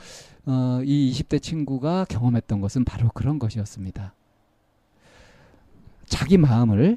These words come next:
있는 그대로 깨어있는 마음으로 살필 수 있다면 이 가짜 마음으로 인해서 일어나는, 빠져버리는 고통에서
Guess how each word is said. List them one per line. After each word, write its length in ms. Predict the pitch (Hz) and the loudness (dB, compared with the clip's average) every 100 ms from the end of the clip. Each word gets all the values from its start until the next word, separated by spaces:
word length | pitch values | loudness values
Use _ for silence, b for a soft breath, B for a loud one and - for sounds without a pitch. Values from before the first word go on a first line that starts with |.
| - | 0
있는 440 | 117 139 147 160 | 4 6 6 6
그대로 420 | 147 - 117 101 92 - _ _ _ _ _ - | 4 2 2 2 -2 -10 _ _ _ _ _ 0
깨어있는 480 | 190 190 175 160 143 | 6 8 8 6 6
마음으로 680 | 110 101 98 95 113 160 | 6 4 2 2 4 4
살필 380 | 160 - 160 143 | 4 -2 -4 -4
수 140 | - | 0
있다면 840 | 120 - 87 92 110 127 98 87 107 _ _ _ _ b b b b b b - | 0 0 -6 0 4 6 4 0 -10 _ _ _ _ b b b b b b -8
이 240 | 104 98 - - | -8 -8 -14 -12
가짜 800 | - - 147 - 160 107 92 - _ _ _ _ _ _ _ _ _ _ _ - | -8 -4 -4 2 2 2 -2 -14 _ _ _ _ _ _ _ _ _ _ _ -6
마음으로 500 | - 135 135 135 135 | 2 6 10 10 10
인해서 380 | 117 123 110 | 8 6 6
일어나는, 600 | 113 107 107 98 95 160 226 _ - - | 4 4 4 4 2 2 2 _ -10 -2
빠져버리는 680 | 135 143 120 113 104 143 175 | 4 6 6 4 4 2 2
고통에서 1300 | - 113 127 92 85 _ _ _ 120 113 92 160 | 2 4 2 2 -4 _ _ _ -4 0 2 2